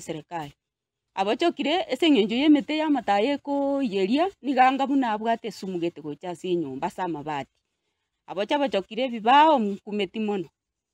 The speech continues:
Bono gaki nare gosaba iga gaki eserekari monkonye, Vincent Abu oyo ntwarigeretie chikura iga iga.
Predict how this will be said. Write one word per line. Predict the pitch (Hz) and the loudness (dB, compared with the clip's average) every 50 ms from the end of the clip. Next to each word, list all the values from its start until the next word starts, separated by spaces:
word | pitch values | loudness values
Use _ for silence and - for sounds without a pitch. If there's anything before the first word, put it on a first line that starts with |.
| _ _ _ _ _ _ _ | _ _ _ _ _ _ _
Bono | - 233 311 294 254 | 2 2 2 4 4
gaki | 220 208 220 220 - 320 | 4 4 4 4 4 4
nare | 294 269 277 277 269 | 6 6 6 6 4
gosaba | 277 269 - 196 170 170 175 | 2 0 0 2 2 4 4
iga | 175 180 196 220 | 4 4 2 0
gaki | 196 175 160 160 - 202 | 0 0 0 -2 -2 -4
eserekari | 196 - 185 170 165 180 - 214 208 202 170 170 | -4 -4 -4 -4 -4 -4 -2 -2 0 0 -2 0
monkonye, | 180 190 220 180 - 175 170 170 190 214 | -2 -2 -2 -2 -2 -2 -2 -2 -2 0
Vincent | - 277 277 233 - - 175 175 170 185 | 4 4 4 4 4 2 0 0 0 0
Abu | 180 180 175 208 254 240 208 180 | 0 0 0 -2 -2 -2 0 0
oyo | 175 170 175 | 0 2 0
ntwarigeretie | 190 226 - - 233 247 214 180 185 196 208 202 - - 233 | -2 -4 -4 -2 0 0 0 0 -2 -4 -6 -8 -8 -10 -12
chikura | - _ _ - 196 185 170 160 | -14 _ _ -10 -6 -6 -4 -4
iga | 160 180 185 | -6 -6 -6
iga. | 180 156 151 160 160 | -6 -6 -6 -10 -12